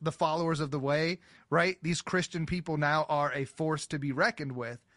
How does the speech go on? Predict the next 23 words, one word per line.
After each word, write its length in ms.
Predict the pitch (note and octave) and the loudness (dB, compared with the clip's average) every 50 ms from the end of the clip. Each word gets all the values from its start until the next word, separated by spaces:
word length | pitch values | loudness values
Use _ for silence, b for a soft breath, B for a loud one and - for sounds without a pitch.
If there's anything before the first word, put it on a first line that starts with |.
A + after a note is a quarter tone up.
| _ _ _ _ _ _ _ _ _ _ _ _ _ _ _ | _ _ _ _ _ _ _ _ _ _ _ _ _ _ _
not 420 | D3 D#3+ E3 E3+ F3 G3 G#3 F#3+ | 2 4 6 8 6 6 4 2
because 320 | E3+ F#3+ D#3 - F#3 F3+ C#3+ | -2 -4 0 0 0 2 2
they 100 | E3+ D#3 | 0 2
had 220 | D#3 D#3 D3+ D3 | 2 2 2 2
a 120 | C#3+ C#3+ C#3+ | 2 0 0
seven 360 | - - E3 D3 C#3 C#3 C3+ | 0 0 0 0 0 0 0
mountain 300 | C3+ C3 C3 A#2+ B2+ B2+ | 0 0 0 -2 -2 -4
mandate, 500 | B2+ B2 B2 A#2+ A#2 A#2+ B2 C#3 C#3+ D3 | -2 -2 -2 -2 -2 -2 -4 -4 -2 0
not 320 | D3 D3 D#3+ F#3 G3 E3+ | 4 6 6 6 4 2
because 480 | E3 F3+ D#3 - - F3 D#3+ D#3 D3+ B2+ | -2 -6 -6 -2 -2 0 0 0 0 0
they're 180 | D3+ D3 C#3+ | 0 0 0
trying 260 | C3+ - D#3 D3 C#3+ C#3 | 0 0 0 0 0 0
to 60 | C3+ | 0
reform 500 | C3 C3+ B2 - C#3 C3+ C3+ B2+ B2+ B2 | -2 -2 -4 -2 -2 -2 -2 0 -2 -2
Rome, 320 | B2 A#2 A2+ A#2+ B2+ C#3+ b b b b b | -2 -2 -2 -4 -6 -8 b b b b b
because 440 | - D3+ - - F3 D#3+ D3+ C#3 C3 | -4 -4 0 0 0 0 0 0 0
they 180 | D3+ D3 D3+ | 0 0 0
were 340 | D3 C#3 D3+ D3 D3 D3 C#3 C3 - _ _ | 2 2 2 2 2 2 0 -4 -12 _ _
moving 720 | E3+ D3+ D3+ D3+ D#3+ E3+ F#3+ G#3 A3 F3+ D3 D3+ C#3 C#3 C#3 | 2 4 6 6 8 6 6 6 4 2 2 0 0 0 0
on 140 | C#3 C#3+ | 0 0
the 180 | D3 - - D#3 | 0 -2 -2 -2
individual 720 | D#3+ F3 F3+ F#3 D#3+ F3 F#3 E3 D3 E3 D#3 E3 E3 D3+ | 0 2 2 0 0 0 -2 -2 -2 -2 -2 -2 -2 2
level, 460 | D3+ E3 F3 D#3+ B2+ B2 A2 A2+ A#2 | 2 2 2 2 -2 -6 -8 -10 -12